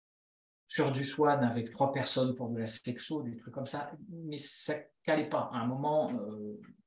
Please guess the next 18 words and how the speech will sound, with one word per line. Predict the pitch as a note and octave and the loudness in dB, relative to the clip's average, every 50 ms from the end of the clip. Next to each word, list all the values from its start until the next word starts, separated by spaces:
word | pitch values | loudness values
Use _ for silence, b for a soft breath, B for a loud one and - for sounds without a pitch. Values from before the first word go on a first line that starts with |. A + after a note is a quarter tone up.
| _ _ _ - | _ _ _ -18
tu | - | -16
choisis. | A#2+ - - G#2+ G#2 A#2+ C#3 E3+ G#3+ A3 - - - | -12 -8 -6 -6 -6 -6 -6 -6 -8 -8 -10 -10 -10
Et | - A#2+ A#2+ A#2+ | -8 -6 -6 -6
puis, | - - | -6 -4
il | A#2+ | 0
y | A2+ | 0
a | A#2 | 2
autre | C#3 C3+ - | 2 0 0
chose | - - F#3+ F#3+ F3+ D#3+ - | 0 0 0 -2 -2 -4 -6
que | - C#3+ | -6 -6
je | B2+ A#2+ | -6 -6
voulais | A#2+ B2 B2+ B2 B2 A#2+ | -4 -2 -2 0 0 0
absolument. | A#2+ - - A#2 A2+ B2 D3+ E3 E3+ | -2 -2 -6 -6 -6 -4 -4 -4 -4
C'est, | - - A#2+ - | -4 -4 -4 -2
j'avais | B2 C#3 D3 D3+ E3 E3+ | 0 0 0 0 0 -2
toute | - G3 - | -2 -2 -2
une | - F3+ E3+ E3+ | -2 -2 0 0
liste. | F3+ F#3 F3+ - - - | 0 0 0 -2 -2 -4